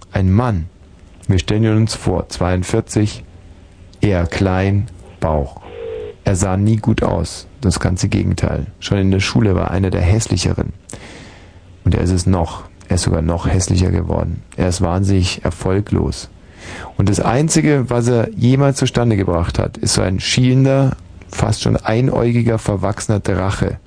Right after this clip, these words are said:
der zu Hause, ja, ah, es ist so deprimierend.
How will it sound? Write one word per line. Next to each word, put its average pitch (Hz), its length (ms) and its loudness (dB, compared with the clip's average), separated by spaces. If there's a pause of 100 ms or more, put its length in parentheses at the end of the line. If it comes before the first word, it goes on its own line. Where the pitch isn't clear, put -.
(640)
der 90 140 2
zu 82 200 0
Hause, 92 460 2 (760)
ja, 80 140 0 (1120)
ah, 92 120 2
es 85 100 0
ist 80 120 0
so - 80 -2
deprimierend. 65 880 -2